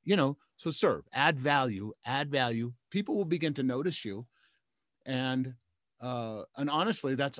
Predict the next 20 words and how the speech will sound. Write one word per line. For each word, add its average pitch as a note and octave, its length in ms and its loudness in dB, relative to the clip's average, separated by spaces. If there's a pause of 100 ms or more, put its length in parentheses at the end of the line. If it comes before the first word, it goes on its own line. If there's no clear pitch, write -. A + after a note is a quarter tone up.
all, C#3 400 -2 (140)
that's B2+ 300 -10
the D3 140 2
only D#3+ 160 4
reason D3 300 4
I'm C3 140 0
here D#3 180 -2
now E3 380 -4 (100)
is, A2+ 240 -8
and D3+ 100 2
again, D#3+ 220 2
it's, - 260 -6 (440)
it C3 100 -6
wasn't E3 460 2
because E3 460 2
of E3+ 100 2
strategic, G#2+ 720 -4
it A2 80 -6
was A2 320 -2
strategic, D3 720 -2